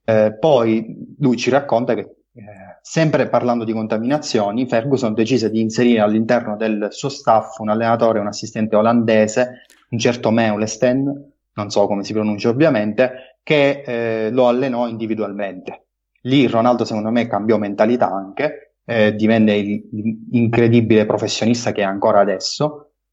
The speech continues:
Eh, lo allenò sul campo perché di-, eh, si parla di allenamenti in cui divisero l'ultimo terzo del campo in zone, in cui lo stimolavano molto nel decision making, eh, segnavano con colori diversi i quattro angoli della porta, insomma,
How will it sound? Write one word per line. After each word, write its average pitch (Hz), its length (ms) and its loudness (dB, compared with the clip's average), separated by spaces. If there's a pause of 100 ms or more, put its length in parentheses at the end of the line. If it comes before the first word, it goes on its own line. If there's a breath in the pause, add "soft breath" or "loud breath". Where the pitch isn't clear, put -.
Eh, 107 380 2
lo 120 140 4
allenò 127 480 4
sul 120 240 -6
campo 135 340 0
perché 113 480 -2
di-, 113 440 -4
eh, 110 40 -6
si 117 160 -2
parla 120 240 4
di 120 140 0
allenamenti 117 580 0
in 120 80 0
cui 113 160 2
divisero 113 640 2
l'ultimo 110 420 -2
terzo 110 300 -2
del 107 180 -2
campo 113 440 2
in 107 180 -6
zone, 135 600 4 (340 loud breath)
in 117 180 -6
cui 117 380 6
lo 113 140 0
stimolavano 117 520 2
molto 117 280 0
nel 107 100 0
decision 110 420 -4
making, 123 800 2 (240 loud breath)
eh, 110 640 4
segnavano 120 500 2
con 117 180 0
colori 120 320 -2
diversi 113 460 -2
i 110 40 -2
quattro 113 280 -2
angoli 110 280 -2
della 104 260 0
porta, 131 360 2
insomma, 113 520 -2